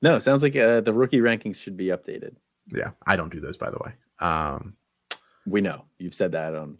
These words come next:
Speaker 1: you don't rank N F L anymore.
Speaker 2: <laughs> I do not rank N F L anymore. You're welcome. Um, check out the Freshman Supplemental Guide if you haven't done that yet. I'm sure those, uh, uh,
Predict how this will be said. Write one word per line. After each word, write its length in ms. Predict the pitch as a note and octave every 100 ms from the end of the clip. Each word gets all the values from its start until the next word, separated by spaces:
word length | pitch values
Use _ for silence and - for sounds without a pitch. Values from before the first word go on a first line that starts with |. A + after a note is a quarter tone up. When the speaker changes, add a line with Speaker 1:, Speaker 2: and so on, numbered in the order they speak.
| -
Speaker 1:
you 120 | F#2
don't 120 | F#2+
rank 240 | F#2+ F#2 F#2+
N 80 | F2+
F 120 | -
L 160 | F2+
anymore. 360 | E2 D#2 E2+ - - -
Speaker 2:
<laughs> 180 | -
I 80 | A#2
do 220 | F#2+ G2
not 240 | F2 G2 A#2
rank 260 | A#2 A2
N 140 | G#2 F#2+
F 120 | F2
L 140 | E2+
anymore. 320 | D#2+ D#2 - E2+
You're 160 | F2+
welcome. 440 | F2+ F2 E2 - - _ - - - _ -
Um, 720 | G#2 G2+ G2 G2 F#2+ F#2 E2+ _ _ _ _ _ _ _ _ _ _
check 240 | - B2 B2
out 120 | A2
the 40 |
Freshman 300 | - A2 G#2+
Supplemental 420 | G#2 G2 F#2+ G2
Guide 300 | G#2 G#2 G#2
if 100 | G#2
you 60 | F#2+
haven't 160 | F2+ F#2
done 160 | F2
that 240 | G#2 A2+ G2+
yet. 180 | G#2+
I'm 140 | G2+ G2
sure 180 | - F2+
those, 460 | F2+ F2+ F2+ - -
uh, 40 | D#2
uh, 520 | D#2 D2 - -